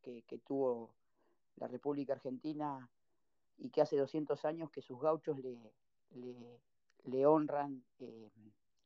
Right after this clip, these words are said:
eh, ese, ese momento. Eh, el año pasado, eh, no dejaron entrar a,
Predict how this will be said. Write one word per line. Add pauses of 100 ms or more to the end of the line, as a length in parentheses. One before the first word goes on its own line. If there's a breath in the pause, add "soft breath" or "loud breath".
(460)
eh, (300)
ese,
ese
momento. (600)
Eh, (240)
el
año
pasado,
eh,
no
dejaron
entrar
a,